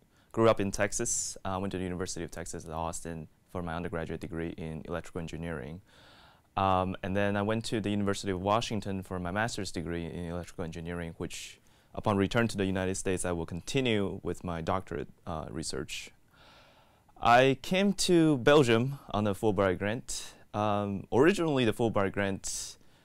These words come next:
idea started when I was still in undergrad, but, uh, kind of got put on hold once I got into graduate school.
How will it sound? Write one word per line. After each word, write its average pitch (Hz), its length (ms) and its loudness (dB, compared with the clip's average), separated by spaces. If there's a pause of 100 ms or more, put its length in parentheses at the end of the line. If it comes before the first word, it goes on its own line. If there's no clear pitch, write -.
(200)
idea 101 800 4 (360)
started 123 600 6
when 101 160 2
I 101 60 2
was 98 220 0
still 113 200 0
in 101 100 0
undergrad, 90 600 0 (180)
but, 101 720 2 (920)
uh, 92 500 -4 (840)
kind 113 180 0
of 98 120 2
got 107 200 0
put 117 140 0
on 95 140 0
hold 110 340 6
once 95 200 -2
I 90 80 0
got 90 120 -2
into 90 160 -4
graduate 101 420 2
school. 82 500 -6